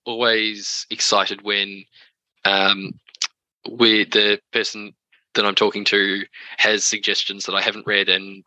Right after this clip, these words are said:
and I get to go out and find it and read it and, um, and experience something that's come so highly,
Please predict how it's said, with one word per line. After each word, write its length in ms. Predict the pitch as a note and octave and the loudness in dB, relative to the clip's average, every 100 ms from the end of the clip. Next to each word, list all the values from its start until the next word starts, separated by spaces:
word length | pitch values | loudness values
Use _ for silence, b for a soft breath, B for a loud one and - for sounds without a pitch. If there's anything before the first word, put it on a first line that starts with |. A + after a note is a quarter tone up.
| _ - | _ -10
and 180 | F#2+ | 0
I 80 | F#2+ | 0
get 140 | F#2+ - | 0 -2
to 80 | |
go 120 | G#2+ G2 | 0 0
out 120 | - | -2
and 240 | G2 F#2+ - B B B B B | -8 -14 -16 B B B B B
find 320 | - G#2 G2+ | 0 0 0
it 80 | G2+ | -4
and 100 | G2+ | -4
read 200 | G2 G2 | -4 -2
it 100 | F#2+ - | -4 -6
and, 240 | F#2 F#2 | -10 0
um, 320 | F#2 F2+ F#2 - - _ - | 2 2 -2 -10 -14 _ -4
and 100 | G2+ | 0
experience 520 | G2 - A2 G2+ G2+ - | 2 2 4 4 4 2
something 260 | G2+ G2+ | 0 -2
that's 220 | F#2+ - | -4 -2
come 320 | - G2 F#2+ - B B B - | -2 -2 -4 -12 B B B -2
so 240 | - B2 | 2 2
highly, 520 | A2 B2+ B2 A2+ G#2+ | 4 2 2 -2 -8